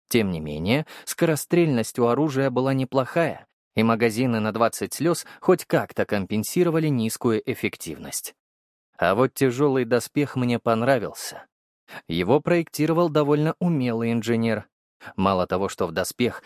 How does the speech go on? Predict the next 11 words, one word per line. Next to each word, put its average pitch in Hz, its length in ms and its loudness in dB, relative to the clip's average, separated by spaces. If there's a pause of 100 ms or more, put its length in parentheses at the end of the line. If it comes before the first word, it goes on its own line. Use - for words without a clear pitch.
(120)
вмонтировали 98 760 0
десяток 101 540 -2
защитных 101 640 -4
артефактов, - 760 -2 (320)
так - 160 -2
он 110 120 4
ещё 110 360 0
и 113 80 2
не 110 160 0
стеснял 113 500 -2
движения. 110 720 -2